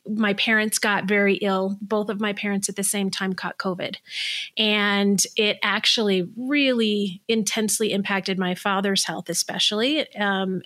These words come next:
both of his mental health and his physical health. And working through that with my family, we wound up having to put them, both of my parents together into an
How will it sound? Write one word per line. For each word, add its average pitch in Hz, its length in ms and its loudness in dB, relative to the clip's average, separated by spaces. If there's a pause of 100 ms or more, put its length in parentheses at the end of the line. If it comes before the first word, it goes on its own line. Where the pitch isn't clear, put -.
(180)
both 202 280 -2
of 190 140 -8
his 196 200 0
mental 208 300 2
health 202 220 0
and 202 160 0
his 196 120 0
physical 196 380 -2
health. 196 320 -4 (720)
And 214 680 2 (600)
working 269 540 2
through 220 540 0
that 202 300 2
with 220 160 -4
my 202 140 0
family, 208 360 0
we 202 120 2
wound 202 260 2
up 185 100 -2
having 202 360 -2
to 196 100 -4
put 202 220 -6
them, 196 420 -2
both 220 280 0
of 226 100 -2
my 226 100 2
parents 202 380 0
together 202 380 0
into 202 520 0
an 190 340 -2